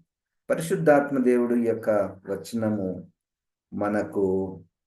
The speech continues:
ఆ, మన హృదయంలో రాస్తే, మనమందరం కూడా, నేను ఇంతకుముందు చెప్పినట్టు, సీసీ కెమెరాల కింద మనం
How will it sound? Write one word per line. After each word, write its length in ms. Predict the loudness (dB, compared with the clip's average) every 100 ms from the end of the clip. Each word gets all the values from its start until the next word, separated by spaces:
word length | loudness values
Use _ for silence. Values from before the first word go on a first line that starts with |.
| _ _ _ _ _ -6
ఆ, 160 | 0 0
మన 260 | 2 2
హృదయంలో 680 | 2 4 8 8 8 8 6
రాస్తే, 760 | 6 6 4 0 -2 -2 -4 -6 -10 _ _ _ _ _ _ _ _ _ _ -8
మనమందరం 640 | -2 4 4 6 4 4 4
కూడా, 240 | 4 6
నేను 160 | 4 2
ఇంతకుముందు 460 | 2 0 0 0 0
చెప్పినట్టు, 880 | -2 0 -2 -4 -2 -2 0 -2 -4 -10 _ _ _ _ _
సీసీ 640 | -4 2 4 4 4 4 6
కెమెరాల 520 | 8 10 10 10 8
కింద 400 | 4 -2 2 4
మనం 540 | 6 4 0 -4 -4